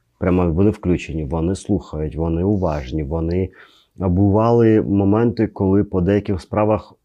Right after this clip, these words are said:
цілий тиждень було засідання по одній справі. Це так прекрасно, тому що ви дуже включені, судді включені, адвокати включені. Тобто ви з дев'ятої години ранку до восьмої вечора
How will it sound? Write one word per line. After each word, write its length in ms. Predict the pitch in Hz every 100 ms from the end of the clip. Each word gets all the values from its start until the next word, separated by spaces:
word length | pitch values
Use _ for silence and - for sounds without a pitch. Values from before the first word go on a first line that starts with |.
| _ _
цілий 380 | - 113 113
тиждень 500 | 113 - 131 104 98
було 140 | 87 87
засідання 380 | 87 - 107 92
по 180 | -
одній 320 | 95 82 104 117
справі. 340 | - 95 78
Це 120 | -
так 320 | 80 113 110
прекрасно, 500 | - 92 104 123 117
тому 260 | 101 92 98
що 140 | - 82 82
ви 400 | 101 117 120 117 - - _ _
дуже 540 | 92 95 113 92 113
включені, 560 | 107 - 120 127 - 87
судді 360 | - 113 127 120
включені, 480 | - 92 - 76 65
адвокати 360 | 76 - 123
включені. 280 | 113 90 87
Тобто 220 | - -
ви 240 | 90 120 -
з 280 | 80 78 92 - _ _ _ _ _ _ _ _ -
дев'ятої 340 | 98 107 90 85
години 220 | 90 87
ранку 380 | 113 120 95 - - - _
до 100 | 98
восьмої 340 | 104 101 87
вечора 340 | 104 120 85